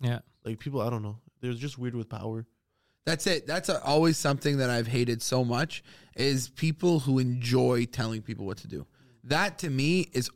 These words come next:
Speaker 3: always bad to have someone as, like, someone who's in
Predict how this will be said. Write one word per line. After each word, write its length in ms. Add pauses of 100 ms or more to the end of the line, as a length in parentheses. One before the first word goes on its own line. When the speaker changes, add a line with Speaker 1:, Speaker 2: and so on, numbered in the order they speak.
Speaker 3:
always 460
bad 540
to 80
have 600
someone 420
as, 240
like, 200 (280)
someone 300
who's 180
in 240